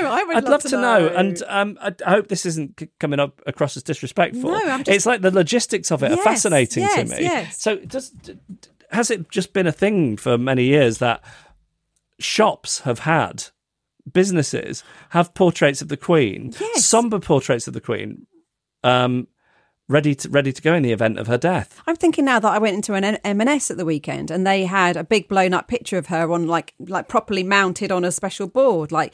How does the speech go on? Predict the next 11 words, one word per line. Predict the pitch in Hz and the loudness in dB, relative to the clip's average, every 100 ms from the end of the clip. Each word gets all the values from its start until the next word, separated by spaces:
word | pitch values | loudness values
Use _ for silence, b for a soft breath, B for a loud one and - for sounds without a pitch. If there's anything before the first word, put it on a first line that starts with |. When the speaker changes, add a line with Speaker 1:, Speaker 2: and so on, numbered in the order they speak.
| B | B
Speaker 1:
yeah, | - 262 | 0 0
was | 220 | 2
that | 269 254 | 0 0
in | 247 247 233 | 0 0 -2
storage | - 302 294 214 233 | 0 2 2 0 0
waiting? | 330 311 - 135 131 | -2 -2 -6 -8 0
Like, | 247 | 2
Speaker 2:
Yeah. | 330 | 4
Speaker 1:
well, | 254 | 2
how | 294 | 0
did, | 285 | -2